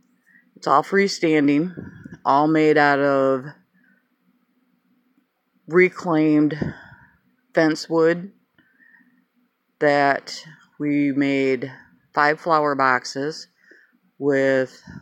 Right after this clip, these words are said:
little sort of like picket fence looking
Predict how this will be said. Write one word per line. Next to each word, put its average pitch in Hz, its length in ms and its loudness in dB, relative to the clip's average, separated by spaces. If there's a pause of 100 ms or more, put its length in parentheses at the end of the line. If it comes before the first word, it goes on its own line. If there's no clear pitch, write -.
little 139 640 -2 (1600)
sort 254 200 2
of 214 80 4
like 175 180 4 (260)
picket 190 360 0
fence 151 400 -2
looking 143 720 0